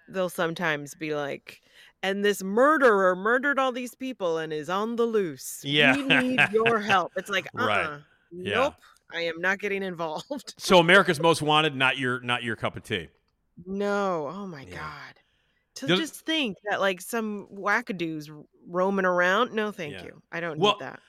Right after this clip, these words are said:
Speaker 2: uh, what's really the interesting thing that I, that I find, like, uh, uh, relatively interesting and also very weird and amusing is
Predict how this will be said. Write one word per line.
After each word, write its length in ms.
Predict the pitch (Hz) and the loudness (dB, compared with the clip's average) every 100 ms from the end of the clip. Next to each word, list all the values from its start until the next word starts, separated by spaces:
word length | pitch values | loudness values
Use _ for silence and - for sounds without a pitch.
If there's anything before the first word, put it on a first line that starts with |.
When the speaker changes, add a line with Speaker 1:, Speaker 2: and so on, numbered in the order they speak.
| _ _ | _ _
Speaker 2:
uh, 40 | 170 | -2
what's 180 | 185 165 | 0 0
really 300 | 208 240 175 | 0 0 0
the 180 | 160 | 0
interesting 340 | 190 220 - 170 | -2 -2 -4 -4
thing 200 | 170 151 | -4 -4
that 120 | 123 | -2
I, 280 | 123 151 117 | 0 -2 -4
that 140 | 120 | -4
I 80 | 135 | -4
find, 320 | - 127 104 | -4 -6 -8
like, 280 | 104 95 - | -10 -12 -10
uh, 140 | 104 90 | -10 -10
uh, 160 | - 98 87 64 85 78 107 - | -8 -10 -12 -20 -20 -20 -20 -20
relatively 640 | 104 123 127 117 107 107 | -8 -6 -6 -10 -10 -8
interesting 280 | 101 104 113 | -8 -10 -10
and 60 | 107 | -8
also 180 | 147 104 | -8 -8
very 320 | 95 113 104 | -6 -6 -8
weird 300 | 90 101 95 | -10 -10 -10
and 80 | 87 | -12
amusing 640 | 87 147 170 107 92 98 | -8 -6 -6 -8 -10 -10
is 500 | 139 120 117 107 - | -6 -2 -2 -4 -10